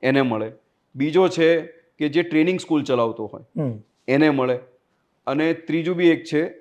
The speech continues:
Speaker 1: એ આ બે થી ત્રણ લોકોને જ મળે, બાકી બધાને મળવા પાત્ર નથી.
Speaker 2: નથી.
Speaker 1: એટલે લોકો જે બી લઈ રહ્યા છે, એમને આ બહુ ધ્યાન રાખવાની વસ્તુ છે કે ગાડીની ક્રેડિટ, પેસેન્જર કારની ક્રેડિટ ના મળે.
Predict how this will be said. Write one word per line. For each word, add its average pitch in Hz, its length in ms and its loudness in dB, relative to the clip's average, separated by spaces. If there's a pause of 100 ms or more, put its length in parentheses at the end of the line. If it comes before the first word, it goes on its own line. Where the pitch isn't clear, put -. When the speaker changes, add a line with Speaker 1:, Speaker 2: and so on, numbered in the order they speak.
(100)
Speaker 1:
એ 165 380 -2
આ 160 200 2
બે 156 200 0
થી 170 140 -2
ત્રણ 151 160 0
લોકોને 156 420 2
જ 170 60 0
મળે, 165 200 0
બાકી 180 720 0
બધાને 151 340 4
મળવા 151 300 2
પાત્ર 135 480 -2 (140)
નથી. 107 400 -8
Speaker 2:
નથી. 131 340 -6 (200)
Speaker 1:
એટલે 151 180 2
લોકો 151 360 2
જે 151 180 0
બી 160 120 2
લઈ 151 220 6
રહ્યા 156 220 8
છે, 151 180 -4
એમને 143 200 -2
આ 147 100 0
બહુ 147 200 2
ધ્યાન 135 260 2
રાખવાની 143 360 0
વસ્તુ 127 340 -10
છે 123 160 -10 (320)
કે 147 80 -4
ગાડીની 156 560 6
ક્રેડિટ, 131 440 -4
પેસેન્જર 196 420 2
કારની 143 340 0
ક્રેડિટ 131 320 -8
ના 117 180 -4
મળે. 120 260 -8